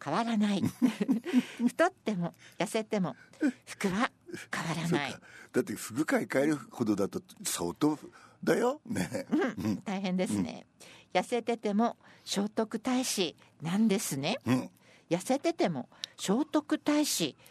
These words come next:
Speaker 1: なんですね。
Speaker 2: なんでしょう。
Speaker 1: なんですか。
Speaker 2: うん。ちょっとこれわかんねえな。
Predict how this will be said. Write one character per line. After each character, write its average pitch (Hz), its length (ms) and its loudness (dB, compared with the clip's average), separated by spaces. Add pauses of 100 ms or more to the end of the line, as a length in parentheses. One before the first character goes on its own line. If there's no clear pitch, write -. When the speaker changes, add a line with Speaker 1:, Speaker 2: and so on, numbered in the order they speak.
(160)
Speaker 1:
な 196 160 4
ん 202 80 6
で 180 140 6
す 147 180 -8
ね。 165 200 -2 (760)
Speaker 2:
な - 120 -4
ん - 60 -4
で - 100 -6
し - 100 -4
ょ - 180 -12 (140)
う。 - 20 -2
Speaker 1:
な 190 80 -2
ん 196 80 2
で 160 80 -2
す - 80 -10
か。 - 140 -4 (180)
Speaker 2:
う 98 100 0
ん。 92 220 -4 (420)
ち 131 100 -4
ょ - 20 0
っ - 20 -2
と 95 80 -10
こ 104 80 -4
れ 101 80 2
わ 92 140 0
か 78 100 -8
ん 82 60 -8
ね 85 100 -6
え - 40 -16
な。 - 100 -20